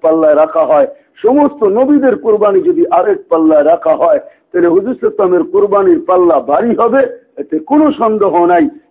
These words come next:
তারপরও মেরে আজিজ, মেরে দোস্ত, মেরে ভাইও, এই অক্লান্ত পরিশ্রম নবীদের কোরবানি করার পরেও কোরআন এই কথাই আমাদেরকে শুনাইতেছে যে কিয়ামতের দিন নবীদেরকে তারপরও প্রশ্নের উত্তর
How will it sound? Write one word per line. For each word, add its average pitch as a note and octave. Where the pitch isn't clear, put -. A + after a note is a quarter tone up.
তারপরও C4
মেরে F#3
আজিজ, D#3
মেরে D#3+
দোস্ত, E3+
মেরে D#3
ভাইও, F3+
এই E3+
অক্লান্ত D4
পরিশ্রম A#3
নবীদের E3
কোরবানি F#3+
করার G3+
পরেও B3+
কোরআন A3
এই F#3+
কথাই G3
আমাদেরকে E3+
শুনাইতেছে D#3
যে E3+
কিয়ামতের F#3
দিন D#3+
নবীদেরকে G3+
তারপরও D4
প্রশ্নের B3
উত্তর -